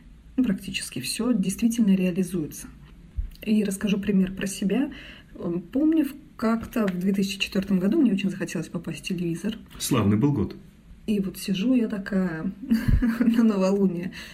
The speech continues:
Speaker 1: И, знаешь, у меня прямо картинка перед глазами, как вот я дома на диване смотрю в телевизор и вижу там себя.
Speaker 2: Мгм.
Speaker 1: И вот прямо четко, явно я это все видела. Потом следующее новолуние,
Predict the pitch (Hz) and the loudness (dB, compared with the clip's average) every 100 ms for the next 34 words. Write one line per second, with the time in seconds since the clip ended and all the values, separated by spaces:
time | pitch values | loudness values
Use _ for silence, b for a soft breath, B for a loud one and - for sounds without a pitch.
0 | B - 214 190 - 226 - 175 180 185 | B -4 -2 -2 0 2 2 -2 -4 -2
1 | 175 170 196 - 175 170 - 160 - 180 | -4 -4 -8 -6 -8 -8 -10 -8 -6 -6
2 | 165 190 254 185 - - 160 - 160 170 | -4 0 2 2 -2 -10 -12 -10 -8 -6
3 | 156 156 160 190 233 196 175 165 165 160 | -6 -6 -4 0 0 0 -2 -4 -4 -2
4 | 220 190 - B B B 202 185 202 190 | 2 2 0 B B B -4 -2 -2 -6
5 | - 165 180 262 220 190 185 170 196 196 | -6 -4 0 0 0 -4 -4 -2 0 -2
6 | 165 156 - 160 143 - - 120 110 113 | -4 -8 -8 -8 -8 -12 -4 0 2 2
7 | B B B 190 190 190 185 190 233 196 | B B B -4 0 0 0 -2 -2 -2
8 | - 170 180 170 160 156 156 - - - | -2 -2 -2 -2 -6 -6 -8 -10 -12 -4
9 | 185 262 233 175 B B B B 196 294 | 0 2 2 -2 B B B B -2 2
10 | 302 262 - - 269 220 214 - 202 196 | 2 2 -2 -4 2 2 2 0 0 4
11 | 190 185 185 175 165 | 4 4 2 0 -2